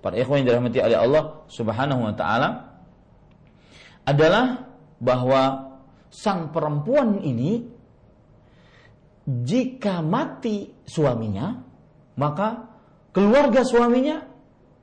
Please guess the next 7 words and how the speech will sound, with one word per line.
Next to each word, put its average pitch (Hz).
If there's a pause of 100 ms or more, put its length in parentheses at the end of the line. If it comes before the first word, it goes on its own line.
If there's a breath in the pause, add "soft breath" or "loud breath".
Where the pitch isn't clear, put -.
(360)
bersegera 214
meletakkan 240
kain 247
pada 151
si 156
perempuan 123
ini, 98